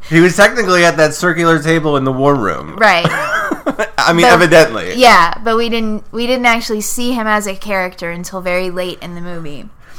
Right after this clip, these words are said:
Speaker 1: By the way, I could have dealt, I kinda love the character of Doctor Strangelove.
Speaker 2: I,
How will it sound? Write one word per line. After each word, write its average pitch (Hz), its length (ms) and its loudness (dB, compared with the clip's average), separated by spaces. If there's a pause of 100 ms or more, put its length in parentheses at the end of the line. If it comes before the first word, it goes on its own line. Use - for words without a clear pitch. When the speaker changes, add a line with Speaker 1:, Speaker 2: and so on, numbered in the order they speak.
(380)
Speaker 1:
By 131 160 4
the 123 120 2
way, 107 360 2
I 110 140 2
could 113 180 -4
have 98 140 -8
dealt, 92 340 0 (540)
I - 240 -8
kinda 117 300 -2
love 101 280 -4
the 143 80 -4
character 143 460 -4
of 143 100 -6
Doctor 170 380 -2
Strangelove. - 720 -8 (1040)
Speaker 2:
I, 311 640 4